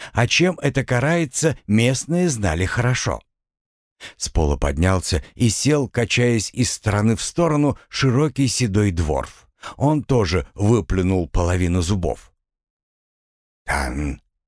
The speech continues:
приносим извинения свои. Примите откуп». Он залез в сумку и вытащил мешок. «Здесь пятьдесят монет с золотом. Вы удовлетворены?»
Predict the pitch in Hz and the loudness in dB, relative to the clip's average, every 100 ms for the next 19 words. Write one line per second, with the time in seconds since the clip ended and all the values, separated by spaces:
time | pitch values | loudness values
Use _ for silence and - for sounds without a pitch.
0 | _ _ _ - 95 69 87 - 110 - | _ _ _ -4 -4 -4 -6 -6 -6 -6
1 | _ 101 92 110 92 65 69 65 - 73 | _ -4 0 2 2 0 -4 -6 -8 -6
2 | 69 67 - _ _ _ - - 123 143 | -6 -6 -14 _ _ _ -20 -2 0 2
3 | 160 - - 101 78 - - 80 - - | 0 0 -4 -2 -2 -4 -6 -6 -6 -14
4 | _ _ _ _ - - 85 71 78 78 | _ _ _ _ -20 -6 -4 -2 -2 -2
5 | 69 - - 180 170 - - 110 101 104 | -4 -4 0 2 2 -2 -2 0 0 0
6 | - 92 82 82 73 - _ _ _ _ | -2 -2 0 0 -2 -6 _ _ _ _
7 | _ _ _ - 101 92 147 160 - - | _ _ _ -6 -4 0 0 0 -2 -4
8 | 127 113 - 131 - 123 110 104 95 85 | -2 -2 0 -2 -2 0 0 0 -4 -2
9 | 82 62 65 - 71 - _ _ _ _ | -2 -2 -6 -10 -12 -16 _ _ _ _
10 | 92 90 90 95 85 85 92 73 87 104 | -2 -2 -2 -6 -2 0 0 0 0 2
11 | 175 180 | 2 0